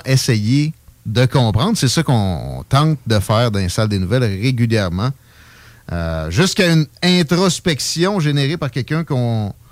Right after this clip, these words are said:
va croire beaucoup plus faible que nous. Il faut qu'on soit capable de faire ça. Puis tu vois, ça m'a prouvé encore une fois que c'est, c'est très possible, ça, puis qu'il faut faire attention, à comment on catégorise le monde.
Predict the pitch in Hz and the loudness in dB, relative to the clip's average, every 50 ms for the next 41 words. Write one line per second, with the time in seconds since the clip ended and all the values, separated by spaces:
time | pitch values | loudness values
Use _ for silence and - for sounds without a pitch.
0 | - - - - - 104 101 135 131 120 135 143 160 170 165 143 135 143 151 135 | -20 -20 -20 -18 -14 -6 -2 -2 -2 0 0 2 2 2 2 2 2 2 2 0
1 | - 196 170 - 147 127 107 - - 160 175 170 151 131 113 - 139 123 120 123 | -2 -2 0 2 2 2 2 2 2 2 2 2 0 -2 0 2 2 4 4 2
2 | 120 107 104 101 87 - - 160 156 - 139 117 107 - - 131 127 123 - 131 | 2 0 0 -2 -2 -2 -2 -2 -2 -2 -2 -2 -2 -2 -2 -2 -2 -2 -2 -2
3 | 104 - - 139 143 143 131 120 117 104 - 110 98 90 - - 175 165 - - | -2 0 0 0 0 0 -2 -2 -2 -2 -2 -2 -4 -4 -4 -6 -8 -8 -8 -10
4 | - 104 117 139 165 165 - - - - - - - - - - - - - - | -6 -4 -2 -2 -2 -2 -6 -12 -20 -20 -20 -20 -20 -20 -20 -20 -20 -16 -10 -4
5 | - 123 113 120 123 110 - 117 117 110 120 139 135 143 139 120 117 113 104 92 | -2 0 0 0 0 -2 -2 -2 -2 0 2 2 2 4 2 2 2 2 0 -2
6 | - - 120 131 135 - - 120 117 120 120 120 - - 67 82 80 - - 110 | -4 -2 -2 -2 0 0 0 0 2 2 0 0 -4 -8 -12 -10 -8 -6 -4 -4
7 | 113 101 95 - - 110 101 - - _ - 131 117 143 156 131 - 143 120 - | -4 -4 -6 -6 -4 -4 -6 -6 -10 _ -4 -2 0 0 0 0 2 0 0 2
8 | - 139 143 151 131 107 - - 135 139 131 - 110 95 - 113 104 104 - - | 2 2 0 0 0 -2 -2 0 0 0 0 -2 -8 -6 -4 -2 -4 -4 -4 -10
9 | - - - - 117 107 - 135 131 135 135 127 - 170 185 185 170 - 240 240 | -16 -20 -14 -10 -8 -4 -2 0 2 2 2 2 4 4 4 2 2 2 2 2
10 | 240 247 262 - - - - - - - - - 113 123 - - 123 123 147 170 | 2 0 -2 -6 -12 -20 -20 -20 -20 -16 -6 -4 -4 -2 0 0 0 2 2 4
11 | 185 175 160 117 - - 180 175 151 - 147 147 127 123 120 117 113 123 135 139 | 4 4 2 0 0 0 0 2 2 0 0 -2 0 0 -2 -2 -2 0 0 0
12 | 139 139 147 143 139 139 - - - - - - - _ - - - 95 98 98 | 0 -2 -2 -4 -6 -8 -12 -20 -20 -20 -20 -20 -20 _ -16 -8 -4 -2 0 0
13 | 95 92 95 95 98 113 151 208 240 240 214 | 2 2 2 4 4 4 2 2 2 0 -2